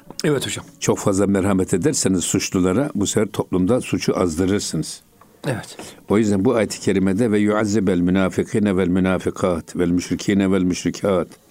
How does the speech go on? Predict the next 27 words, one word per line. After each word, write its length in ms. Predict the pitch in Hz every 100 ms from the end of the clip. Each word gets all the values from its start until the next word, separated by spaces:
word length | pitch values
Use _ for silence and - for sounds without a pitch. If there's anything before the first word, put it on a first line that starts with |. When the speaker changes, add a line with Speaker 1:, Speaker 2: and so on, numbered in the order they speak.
| _ - -
Speaker 2:
Bak, 240 | 92 - - _ _ _ _ - - - -
e, 160 | 82 82
erkek 400 | 107 - 170 139
ve 80 | 120
kadın 320 | - 98 110
münafıklarla 840 | 113 104 104 95 101 - 127 101 82
müşrik 460 | 87 95 - - 107
ve 60 |
müşrikleri, 720 | 90 92 - 92 107 92 135 - _ - - - - -
e, 220 | 90 90 87 -
muazzep 520 | 92 110 98 131 -
kılmak 320 | 101 104 110
için 180 | - 95
Allah 380 | 92 92 127 135 -
bak 200 | - -
ne 160 | 110 98
diyor? 220 | 98 110 - _ _ - - - - - -
E, 460 | 90 87 85 85 82 - - - -
"Aleyhim 460 | 101 123 110 104
dairetüze 640 | 104 98 98 92 - 95 117 117
ve 220 | 95 107
gadiballahu 600 | 110 120 123 117 127 110
aleyhim." 460 | 104 113 110 107 95 - - - - -
Cenab-ı 420 | - 95 104 92
Hak 180 | 98 -
onlara 300 | 98 98 101
müthiş, 560 | 92 95 123 104 -